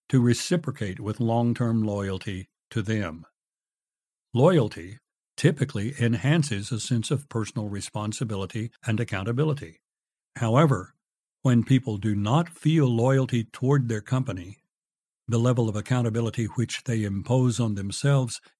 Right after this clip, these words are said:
in the exercise of their duties suffers in the process. Before I conclude, however, let me add that I'm guardedly optimistic that we can reverse the trends which I've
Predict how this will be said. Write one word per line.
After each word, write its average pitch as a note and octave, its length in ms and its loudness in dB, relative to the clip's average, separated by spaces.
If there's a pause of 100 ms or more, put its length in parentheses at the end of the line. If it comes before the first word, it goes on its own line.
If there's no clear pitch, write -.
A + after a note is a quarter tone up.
in A#2 160 4
the A2 240 -2
exercise A#2+ 640 -2
of G#2 80 -8
their G2+ 160 -8
duties G#2 600 -2 (500)
suffers G2 640 -4 (380)
in G#2 400 0 (160)
the A2 80 -4
process. - 840 -6 (1500)
Before F3 320 2
I E3+ 80 2
conclude, C#3+ 500 2
however, G2+ 500 -6 (120)
let A#2+ 260 0
me C3 160 4
add A#2+ 240 0
that A2+ 140 -2
I'm G2 260 -6 (200)
guardedly C#3 600 2 (100)
optimistic A#2 720 -4 (240)
that A#2+ 180 -2
we A#2 180 2
can D3+ 440 2
reverse C#3 500 2
the C#3 120 -4
trends B2 520 0
which A#2+ 180 -4
I've A#2+ 200 -4